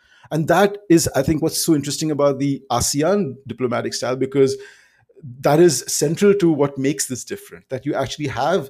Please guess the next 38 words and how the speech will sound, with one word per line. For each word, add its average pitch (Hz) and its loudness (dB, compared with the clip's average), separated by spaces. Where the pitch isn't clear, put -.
So 202 2
even, 151 -2
you 131 -8
know, 101 -10
there 123 -4
are 120 -2
scholars 135 2
who 147 0
have 143 -6
done 147 0
ethnographic 151 -2
work 151 -2
and 139 -6
qualitative 135 -4
work 131 -4
among 131 -4
the 135 -4
Korapor 180 2
in, 110 -4
in 123 -10
the - -14
E 104 -16
U 131 -10
and 143 -8
have 139 -12
pointed 123 -10
out - -8
that, 165 -8
you 151 -16
know, - -12
there 175 -2
is 175 0
a 165 0
very 120 -4
strong 151 -2
consensus 220 -4
reflex 127 -6
there. - -18